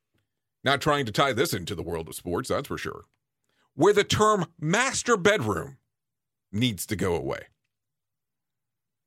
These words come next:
because of what it means. Master bedroom. Now, we've heard the term ensuite, if you watch H G T V, and that normally just means that you really have a bathroom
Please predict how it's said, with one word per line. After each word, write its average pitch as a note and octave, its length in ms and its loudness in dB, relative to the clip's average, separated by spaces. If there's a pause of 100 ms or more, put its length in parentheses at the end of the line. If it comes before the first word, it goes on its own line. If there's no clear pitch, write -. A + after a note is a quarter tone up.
(320)
because C#3+ 320 0
of A#2 120 -2
what C3+ 140 4
it C3 100 -2
means. - 720 -4 (340)
Master B2 580 -2 (180)
bedroom. C2 400 -8 (2500)
Now, C3 160 2
we've D3+ 160 4
heard E3+ 240 4
the D3 80 2
term D#3 380 4
ensuite, D3 640 0 (180)
if G#2+ 100 -6
you G#2+ 60 -4
watch G#2+ 260 2
H G#2+ 240 -4
G F#2 180 -4
T F2+ 200 -6
V, E2+ 300 -6 (280)
and G#3 100 -4
that D3+ 120 2
normally F#2 260 -4
just E2 180 -12
means E2 140 -10
that - 140 -16
you E2+ 60 -12
really E2 160 -8
have D2+ 100 -4
a - 40 -16
bathroom D#2+ 520 -6